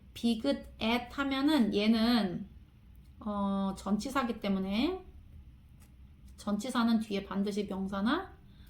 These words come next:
동명사가 와야 돼요. 그러니까 얘는 괜찮은 거지. I usually wake up late on Sunday. 일요일에 나는 늘상 늦게 일어난다 이런 뜻이에요. 일어날 때 그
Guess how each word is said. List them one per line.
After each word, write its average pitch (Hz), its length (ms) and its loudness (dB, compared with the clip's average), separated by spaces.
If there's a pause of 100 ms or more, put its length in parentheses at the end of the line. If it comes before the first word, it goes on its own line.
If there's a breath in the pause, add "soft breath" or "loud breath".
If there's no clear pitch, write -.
(140)
동명사가 220 640 2
와야 190 280 -2
돼요. 202 500 -2 (1300 soft breath)
그러니까 202 760 2
얘는 208 240 0
괜찮은 214 480 0
거지. 208 340 -6 (360 soft breath)
I 208 280 2
usually 254 920 2
wake 220 440 2
up 240 300 4 (260)
late 220 800 -2
on 226 520 4
Sunday. 220 640 0 (420 soft breath)
일요일에 220 1160 4 (100)
나는 220 460 4 (500)
늘상 233 640 4
늦게 220 380 2
일어난다 226 520 4
이런 190 200 -2
뜻이에요. 202 600 -4
일어날 254 400 0
때 214 140 -2
그 196 100 -4